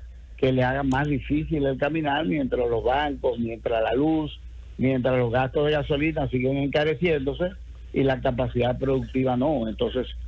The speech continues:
hacer oposición en este momento requiere de una altura política que tiene que tener una línea. Yo lo traté por años de que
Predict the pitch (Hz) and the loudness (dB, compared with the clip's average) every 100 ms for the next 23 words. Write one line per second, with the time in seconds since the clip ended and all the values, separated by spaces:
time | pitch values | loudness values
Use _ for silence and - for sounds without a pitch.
0 | - - - 127 123 139 156 156 156 143 | -8 -8 0 0 4 2 2 0 -2 0
1 | 165 160 147 139 151 165 156 139 131 127 | 0 2 2 0 0 0 0 0 0 0
2 | 120 117 113 120 127 147 147 135 120 156 | 0 0 2 2 2 2 2 0 0 0
3 | 170 156 139 160 143 113 123 151 - - | 2 2 0 0 0 -2 -2 -4 -4 -12
4 | - - - 135 117 135 147 147 127 120 | -16 -14 -2 0 2 2 2 0 0 2
5 | 131 147 131 113 131 151 123 98 104 117 | 2 2 2 2 0 0 -4 -4 0 2
6 | 139 135 131 120 147 135 135 147 135 117 | 2 0 0 0 0 0 0 0 -2 -4
7 | 113 - 117 117 104 113 110 107 | -10 -10 -4 -2 0 0 2 -2